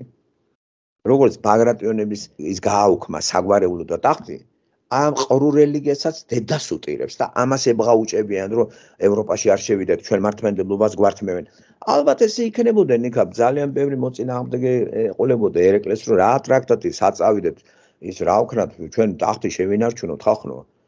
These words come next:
ტახტი, მე, მე, ჩვენი, ბაგ-, ჩვენ გვარს, ე, რაღაცა საშიშროება აქვს და თუ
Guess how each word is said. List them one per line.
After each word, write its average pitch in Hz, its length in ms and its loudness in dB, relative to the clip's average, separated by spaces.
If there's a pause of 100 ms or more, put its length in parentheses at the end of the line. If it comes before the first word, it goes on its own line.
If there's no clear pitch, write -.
(240)
ტახტი, 143 460 2 (180)
მე, 90 200 -8
მე, 101 180 -4
ჩვენი, 139 460 2
ბაგ-, 113 340 2
ჩვენ 143 200 0
გვარს, 107 340 0
ე, - 60 -20 (500)
რაღაცა 117 500 -4
საშიშროება 123 720 -2
აქვს 90 180 0
და 85 140 -4 (320)
თუ - 140 -4